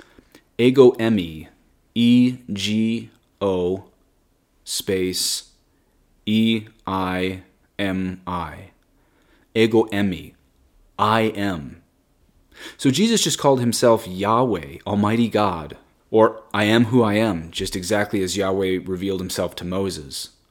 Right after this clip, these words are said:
"I am who is." You know, unlike pagan gods who have these wacky names, this is the being one,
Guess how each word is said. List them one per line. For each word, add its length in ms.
"I 100
am 200
who 280
is." 580
You 80
know, 140
unlike 440
pagan 320
gods 300
who 60
have 80
these 140
wacky 400
names, 460
this 240
is 380
the 240
being 540
one, 460